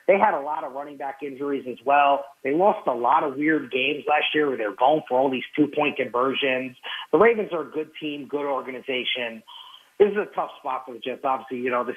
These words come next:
is the Joe Flacco Bowl or whatever you wanna call it. You know, we had this six. It got to seven. There was a little bit of buyback of the Jets, you know. A lot of players are gonna be very happy to take home teams, getting points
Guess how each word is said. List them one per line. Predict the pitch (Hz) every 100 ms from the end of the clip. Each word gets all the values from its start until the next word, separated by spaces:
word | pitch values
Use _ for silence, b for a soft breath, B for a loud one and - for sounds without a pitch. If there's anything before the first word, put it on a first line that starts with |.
| 117
is | 110
the | 127
Joe | 131 127 -
Flacco | 135 117 127 120 120
Bowl | 120 120 120
or |
whatever | 120 123 120
you | 123
wanna | 120 123
call | - 135 131
it. | 123 120 - B B B B B -
You |
know, | 185 180
we | 160 247 262
had | 220 214 196
this | 208 - - _
six. | 202 202 - _ _ -
It | 160
got | 170 165 -
to | 147 - - -
seven. | 185 175 190 185 185 190 190 _ _ _
There | 160
was | 165 143
a |
little | 147 190 196
bit | 196 190
of | 180
buyback | 170 175 170 175 170 165
of |
the | 156
Jets, | 127 156 160 160 - 156
you |
know. | 147 143 135 127 _ b b b b 139
A |
lot | 185 269
of | - -
players | 214 208 196 165
are |
gonna | 160 151
be | 147
very | 127 156 170
happy | 160 156 170
to | 143 -
take | 131 -
home | 151 160 151 -
teams, | 151 151 151 139
getting | 165 151 151 -
points | 151 139